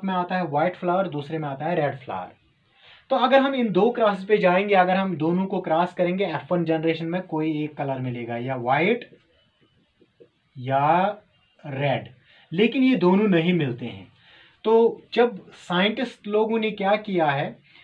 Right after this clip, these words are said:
व्हाइट फ्लावर को रेड फ्लावर के साथ क्रॉस किया है, जिस तरह मेंडल ने किया है, वहाँ पे F one generation जो निकला है, वो निकला है pink flower, pink flower। That means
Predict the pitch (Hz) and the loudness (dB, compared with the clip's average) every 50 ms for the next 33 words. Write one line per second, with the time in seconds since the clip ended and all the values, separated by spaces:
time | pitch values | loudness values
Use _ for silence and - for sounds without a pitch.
0 | _ _ _ _ _ _ _ 123 113 139 180 226 254 233 - - 233 226 226 220 | _ _ _ _ _ _ _ -8 0 2 4 4 4 2 -2 -6 0 2 2 2
1 | 214 208 - - 233 220 175 175 190 202 208 - 208 202 190 190 180 175 190 170 | 2 0 -2 0 0 2 4 4 2 2 0 0 2 4 4 4 2 0 -4 -4
2 | 165 185 175 165 - - 160 147 165 190 190 - - - 170 156 147 139 147 160 | -4 -4 -6 -6 -6 -8 -6 -4 -2 -4 -4 -6 -8 -4 -2 0 0 0 0 -2
3 | 160 151 147 - - - 147 147 147 135 131 127 143 170 180 185 160 - - - | -2 -2 -6 -8 -6 -6 -6 -6 -6 -6 -8 -6 -4 -4 -2 -2 -4 -6 -8 -16
4 | _ _ - 120 113 110 110 110 127 175 - - - - - - - - 127 120 | _ _ -12 -10 -8 -8 -8 -8 -10 -12 -14 -18 -20 -20 -20 -20 -20 -14 -14 -2
5 | 120 175 196 226 254 254 269 269 262 - 180 175 - - - 214 220 220 202 196 | 2 2 2 4 2 0 0 -2 -2 -2 -6 -10 -10 -8 -10 -8 -6 -4 -4 -2
6 | 196 196 190 196 196 185 196 190 185 175 170 160 156 156 156 - 190 185 180 165 | -2 -2 -2 -2 -4 -2 -2 -2 -2 -2 -2 -2 -2 -6 -4 -4 -2 0 0 0
7 | 151 151 185 233 - - - - _ _ 143 175 233 247 226 214 208 208 190 190 | 0 -2 -6 -8 -12 -18 -20 -20 _ _ -4 0 2 2 2 2 -2 -2 0 0
8 | 180 190 240 - - - 226 214 208 - - - 147 - 104 98 92 - - _ | 0 0 -4 -8 -4 -4 -4 -4 -4 -8 -12 -8 -6 -6 -6 -8 -10 -14 -18 _
9 | _ _ _ _ _ _ _ _ _ _ _ _ _ _ - 180 202 220 214 - | _ _ _ _ _ _ _ _ _ _ _ _ _ _ -6 -4 -4 -4 -6 -14
10 | _ _ - _ _ _ - 151 143 117 98 95 92 - _ _ _ _ _ _ | _ _ -20 _ _ _ -14 -10 -10 -10 -10 -12 -14 -18 _ _ _ _ _ _
11 | _ _ _ _ _ _ _ _ _ - 127 123 196 220 220 - 247 254 262 269 | _ _ _ _ _ _ _ _ _ -14 2 4 4 4 4 4 0 2 2 2
12 | 269 277 269 | 0 -2 -4